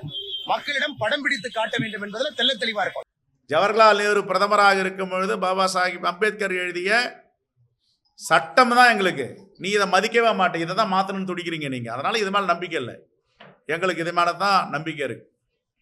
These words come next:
Speaker 2: அரசியலமைப்பு சட்டத்தின் மேல நம்பிக்கை இருக்கு. இந்த அரசியலமைப்பு சட்டம், நீங்கள் பேசிய பேச்சுக்கு முன்ஜாமீன் கிடைக்குமா? நான் இப்ப வந்து ஒரு வழக்கு தாக்கல் பண்ணேன்னா அண்ணாமலைக்கு முன்ஜாமீன் கிடைக்குமான்றத பத்திரிகையாளரே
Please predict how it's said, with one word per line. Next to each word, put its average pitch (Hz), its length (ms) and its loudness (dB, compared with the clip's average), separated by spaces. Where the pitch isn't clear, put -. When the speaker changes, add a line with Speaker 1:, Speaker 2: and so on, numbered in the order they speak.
Speaker 2:
அரசியலமைப்பு 185 560 -2
சட்டத்தின் 160 440 -6
மேல 165 160 -2
நம்பிக்கை 151 320 -6
இருக்கு. 123 280 -8
இந்த 165 160 -4
அரசியலமைப்பு 214 540 4
சட்டம், 160 400 0
நீங்கள் 165 360 -4
பேசிய 196 320 0
பேச்சுக்கு 160 540 -6
முன்ஜாமீன் 185 680 4
கிடைக்குமா? 151 500 0
நான் 175 280 2
இப்ப 185 220 -4
வந்து 190 240 0
ஒரு 190 140 0
வழக்கு 196 260 2
தாக்கல் 185 340 2
பண்ணேன்னா 175 320 2
அண்ணாமலைக்கு 175 460 0
முன்ஜாமீன் 165 480 -2
கிடைக்குமான்றத 151 680 -4
பத்திரிகையாளரே 220 500 0